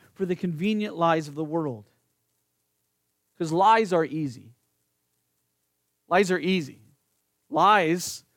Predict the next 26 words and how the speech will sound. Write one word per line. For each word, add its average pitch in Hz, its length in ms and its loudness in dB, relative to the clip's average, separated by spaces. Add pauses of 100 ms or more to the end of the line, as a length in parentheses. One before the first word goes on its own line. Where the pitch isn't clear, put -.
(220)
cover 185 220 2
up 156 120 -4
difficult 151 420 -4
things. 120 280 -10
Lies 170 680 4 (220)
smooth 226 920 2
things 208 500 -4
out. 180 520 -2 (1160)
There's 135 200 -10
one 170 220 -4
quote 170 300 0
I 151 100 -2
saw 160 260 0
once. 160 340 -2
It 156 60 -14
said, 147 240 0
"Lies 185 600 4
have 180 220 0
speed, 131 680 -8 (580)
but 143 120 -4
truth 214 400 -2
has 160 220 2
endurance." 135 460 -6 (1400)
Lies 180 380 2
are 196 80 2
convenient. 165 680 -4